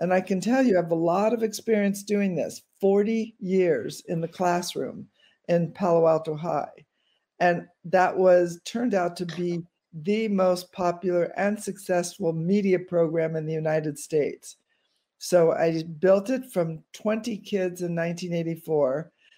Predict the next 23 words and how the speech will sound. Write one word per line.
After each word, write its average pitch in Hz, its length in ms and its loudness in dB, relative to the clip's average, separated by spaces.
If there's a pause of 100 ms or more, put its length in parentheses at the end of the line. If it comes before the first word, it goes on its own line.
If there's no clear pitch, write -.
(180)
to 175 460 2
over 202 560 4
seven 185 540 -2
hundred 180 680 -6
today. - 560 0 (920)
And 165 480 2 (180)
it 180 160 4
is, 170 520 0 (380)
it's 165 160 -8
got 165 260 -2
a 165 80 0
new 175 200 -2
building, 165 720 -2 (380)
and 170 260 0
everybody's 196 560 2
trying 190 280 0
to 160 60 -4
copy 170 400 -2
the 151 120 -6
program 147 520 0
at 127 120 -10
the 139 80 -10
moment 139 500 -8